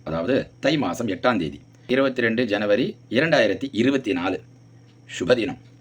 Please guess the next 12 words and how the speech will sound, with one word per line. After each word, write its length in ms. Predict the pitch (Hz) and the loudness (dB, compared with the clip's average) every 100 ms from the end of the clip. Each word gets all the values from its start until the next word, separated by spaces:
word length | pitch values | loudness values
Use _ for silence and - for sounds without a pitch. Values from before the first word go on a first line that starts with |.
| - - | -20 -4
சோபனமான 460 | 104 113 127 123 127 | -2 2 2 2 0
தினம், 240 | 95 80 - - - - - | -2 -6 -12 -20 -20 -20 -8
நமக்கு 400 | 95 123 - 104 | -2 -2 -2 -8
கிடைக்க 340 | 110 139 151 | -4 -2 -2
இருக்கக்கூடிய 600 | 135 107 107 101 101 139 | -4 -4 -6 -2 -2 -2
ஒரு 240 | 101 127 - - | -2 -4 -8 -16
பெரிய 360 | - 156 185 220 | -6 -4 -2 -2
பாக்கியமான 600 | - - 135 139 127 127 | -2 -4 -2 0 0 -2
தினம். 260 | - 151 - - - - - - - - - | -2 -2 -4 -8 -20 -20 -20 -20 -20 -20 -18
ராம 320 | - 113 151 180 | -8 -2 0 0
ஜென்ம 300 | 110 127 127 | 0 0 0
பூமியில 440 | 104 117 98 117 | 0 0 2 0